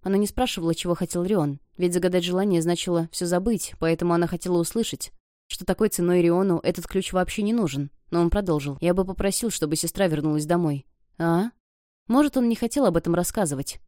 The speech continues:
Их глаза встретились. Рион закусил губу, как будто сболтнул лишнего. Какаро потеряла дар речи и не знала, с чего теперь начать. И Рион, наверное, это понял.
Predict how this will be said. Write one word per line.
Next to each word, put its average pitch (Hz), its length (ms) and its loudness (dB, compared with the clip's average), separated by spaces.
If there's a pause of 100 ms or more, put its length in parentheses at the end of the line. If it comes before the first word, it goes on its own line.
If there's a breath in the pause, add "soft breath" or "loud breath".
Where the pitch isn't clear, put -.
(140)
Их 185 180 0
глаза 190 260 2
встретились. 160 600 -2 (320)
Рион 208 280 4
закусил 180 380 0
губу, 180 300 2
как 160 240 -2
будто 165 460 -2
сболтнул 185 560 0
лишнего. 147 500 -2 (500)
Какаро 226 280 2
потеряла 190 480 0
дар 175 180 0
речи 175 460 -4 (100)
и 185 60 -2
не 196 120 4
знала, 190 280 0
с - 100 -4
чего 165 220 -2
теперь 165 260 -4
начать. - 480 -4
И 190 80 2
Рион, 196 300 6
наверное, 175 440 2
это - 140 -2
понял. 151 400 0